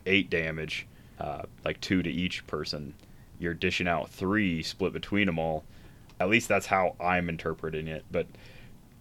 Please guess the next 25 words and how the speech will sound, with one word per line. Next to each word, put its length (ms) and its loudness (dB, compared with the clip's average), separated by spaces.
he's 140 4
a 40 6
fun 300 6
dial. 340 8
Um, 460 4
he 320 4
is 140 6
standard 460 4
size, 580 2
which 240 -2
is, 220 0
that's 220 2
fine, 400 2
I 100 4
guess. 220 4
The 100 -2
last 300 2
Sasquatch 460 2
that 140 2
we 100 0
got 240 4
was 180 -2
not. 320 -2
He 160 -4
was 300 -6